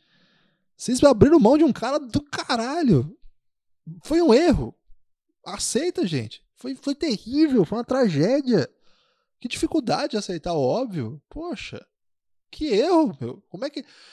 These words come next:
assim, eu posso dizer isso porque, assim,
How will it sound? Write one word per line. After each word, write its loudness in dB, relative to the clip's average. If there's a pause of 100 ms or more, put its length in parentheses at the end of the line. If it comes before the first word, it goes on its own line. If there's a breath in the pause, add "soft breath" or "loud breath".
(320 soft breath)
assim, -16 (400)
eu -2
posso 4
dizer -2
isso 0
porque, 2
assim, -6